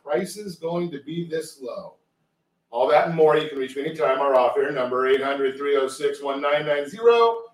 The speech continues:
Eight hundred, three oh six, nineteen ninety. Reasons to make at least a minimum mortgage payment.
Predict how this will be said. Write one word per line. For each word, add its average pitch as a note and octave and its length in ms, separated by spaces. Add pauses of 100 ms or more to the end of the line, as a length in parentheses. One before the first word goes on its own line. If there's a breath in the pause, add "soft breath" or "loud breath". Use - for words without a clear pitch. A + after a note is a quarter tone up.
(360)
Eight A3+ 180
hundred, F3 380
three A#3 200
oh G#3+ 180
six, G3 360
nineteen E3+ 560
ninety. C#3+ 320
Reasons A3+ 460
to A#3 80
make A3+ 180
at G#3+ 80
least G#3 220
a G3 60
minimum G3+ 400
mortgage G3+ 420
payment. E3 320